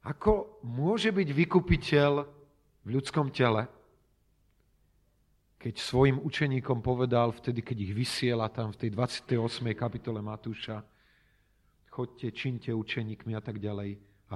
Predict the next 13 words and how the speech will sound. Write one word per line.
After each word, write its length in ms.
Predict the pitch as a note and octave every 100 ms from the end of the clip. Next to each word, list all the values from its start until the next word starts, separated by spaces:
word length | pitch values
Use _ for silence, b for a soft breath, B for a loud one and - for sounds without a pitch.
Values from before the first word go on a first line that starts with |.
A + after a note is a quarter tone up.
| F#2+
hľa, 220 | A2+ A#2 A#2+ - _ _ _ _ _ _ _ _ _ _ _ _ _ _ _ _ _ _ _ _ _ _ _ _ _ _ -
ja 160 | G#2
som 480 | A2 - A2+ A2 A2+ - _ _ _
s 160 | - -
vami 320 | G2+ D#2+ F2+ _ _ _ _ _ _ _
po 80 | F#2
všetky 480 | E2+ - - - G2
dni 240 | G2 D#2+ - _ _ _ _ _ G2
až 80 |
do 80 | E2+
skonania 640 | E2+ - F2 E2 D#2+ D#2+ E2 _ _
sveta.“ 400 | - - - - _ _ _ _ _ _ _ _ _ _ -
Ako 420 | F3+ F#3 F3+ -